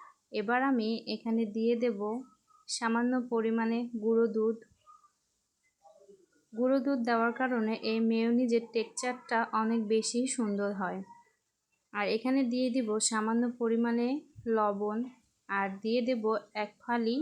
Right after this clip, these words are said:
লেবুর রস। এখানে কিন্তু অবশ্যই লেবুর রসটি দিতে হবে। এরপর আমি এখানে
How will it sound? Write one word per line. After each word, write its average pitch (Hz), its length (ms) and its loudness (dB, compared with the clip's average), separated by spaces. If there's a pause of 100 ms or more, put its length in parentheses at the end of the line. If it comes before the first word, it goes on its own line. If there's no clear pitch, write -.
(200)
লেবুর 196 420 0
রস। 185 260 -4 (1000)
এখানে 262 300 2
কিন্তু 285 320 2 (140)
অবশ্যই 233 560 2
লেবুর 214 380 0
রসটি 233 400 0 (320)
দিতে 220 280 0
হবে। 190 340 -2 (1600)
এরপর 247 500 0
আমি 277 280 4 (160)
এখানে 226 380 0